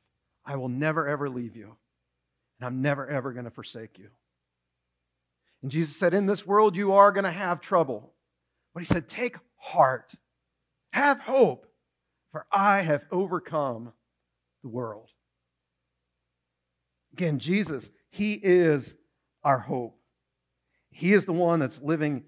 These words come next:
inside of us. Our hope has nothing to do with what's happening in the news. Our hope has nothing to do with who's sitting in the Oval Office. Our hope comes from Jesus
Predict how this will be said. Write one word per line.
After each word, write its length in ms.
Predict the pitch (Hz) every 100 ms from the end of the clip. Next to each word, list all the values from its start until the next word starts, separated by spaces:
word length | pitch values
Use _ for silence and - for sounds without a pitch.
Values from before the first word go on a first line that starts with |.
| _ _ -
inside 460 | 147 - 127 135
of 140 | 123 117
us. 280 | 117 - _ _ _
Our 160 | 165 170
hope 280 | 156 202 185
has 300 | 175 165 - -
nothing 460 | 156 160 190 233 240
to 100 | 233
do 260 | 185 208
with 140 | 202 151
what's 220 | 147 143
happening 340 | 165 151 151
in 100 | 143
the 60 | 120
news. 560 | 117 156 254 277 - - _ _ _ _
Our 160 | 165 165
hope 220 | 190 190
has 220 | 180 156
nothing 320 | 151 196 208
to 60 | 196
do 220 | 185 196
with 140 | 185 175
who's 220 | 170 151
sitting 220 | 190 170
in 80 | 156
the 140 | 156
Oval 320 | 165 160 147 -
Office. 460 | 185 214 262 - - _ -
Our 160 | 147
hope 480 | - - 226 262 254
comes 320 | 165 190 185
from 240 | - 165 -
Jesus 580 | 147 202 226 233 233